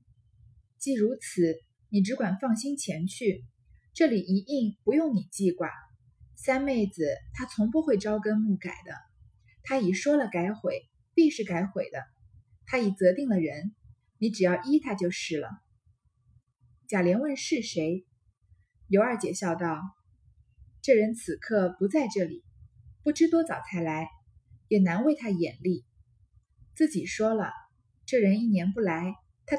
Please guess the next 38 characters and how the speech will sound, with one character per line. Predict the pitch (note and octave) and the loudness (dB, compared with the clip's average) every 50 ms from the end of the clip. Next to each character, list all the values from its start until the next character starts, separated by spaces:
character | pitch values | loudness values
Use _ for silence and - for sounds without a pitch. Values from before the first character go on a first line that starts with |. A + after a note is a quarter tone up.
| C#4+ - | -2 -2
等 | G#3+ F3+ D#3+ - | -4 -4 -4 -4
一 | G#3 B3 A#3 | -2 0 0
年； | G3+ F3+ D#3 D#3+ E3+ F#3 A3 - _ _ _ _ _ _ _ _ | 0 0 0 -2 -4 -6 -6 -8 _ _ _ _ _ _ _ _
十 | - - - B3 | -10 -6 -6 -4
年 | C4+ C#4 B3+ A#3+ B3+ | -4 -2 -4 -2 0
不 | C#4+ C4+ | 0 0
来， | A#3+ G3 F#3 G3 A3 A3+ - - - _ | 0 0 0 -2 -2 -6 -10 -18 -10 _
等 | - G3 F3 E3+ | -2 0 0 0
十 | F3+ - - - - F#3 A3 | -2 -4 -6 -4 -2 -2 -2
年。 | C#4 C#4 G#3 D#3 C#3 B2+ - - - _ _ _ _ _ _ _ _ _ | 0 -2 -2 -4 -6 -8 -16 -20 -20 _ _ _ _ _ _ _ _ _
若 | - C4 | 0 0
这 | C4 C4+ | 2 2
人 | C4+ A3+ A3+ A#3+ | 2 2 0 0
死 | A#3+ - - - - D#3+ | -2 -6 -8 -6 -6 -4
了， | - - E3 F3 G3 - - _ _ | -4 -2 -4 -4 -4 -8 -14 _ _
再 | - E4+ D#4 | 0 2 2
不 | B3 G#3+ G3+ | 2 2 2
来 | F#3 E3 D#3 D#3 | 2 2 0 -2
了， | E3 E3 D#3+ F#3 - - _ _ - - _ _ | -2 -4 -4 -6 -10 -18 _ _ -20 -20 _ _
他 | - B3 | -8 -8
情 | A#3 - - G3 G#3+ | -2 2 2 4 4
愿 | A#3 A#3 A3 A3 | 4 0 -2 -2
剃 | - - B3+ | -2 -2 0
了 | G#3 F3+ | 0 0
头 | F3+ - - D#3+ D#3+ F3+ F3+ | -2 -2 -4 -2 -2 -2 -2
当 | - C4 C4+ C4+ | -2 -4 -6 -4
姑 | - - D#4 E4 E4 | 0 2 4 4 4
子 | - - - | 2 0 -4
去， | - - - E3+ - - _ _ _ _ _ _ _ _ _ - | -4 -6 -6 -6 -8 -8 _ _ _ _ _ _ _ _ _ -12
吃 | - - D#4 D#4 | -2 0 0 0
长 | D#4 - - F3 F3 G3 | 0 -2 -4 -2 0 0
斋 | F#3+ C4 C4 C4+ | 2 0 0 0
念 | C#4+ D4+ C#4+ A#3 G#3 G3 | 0 -2 0 0 -2 -2
佛， | - - D#3 D#3+ E3+ G3 A3+ - _ _ _ _ - - | -2 -4 -2 -2 -2 -4 -6 -10 _ _ _ _ -10 -4
以 | - A#3+ C#4 | -2 0 2
了 | C#4+ C4+ F#3 C#3 C3 - | 2 0 -2 -4 -8 -6
今 | - A#3+ B3 C4 C4 | -4 -4 -4 -4 -4
生。” | - - B3+ B3+ C4 | -6 -6 -6 -8 -8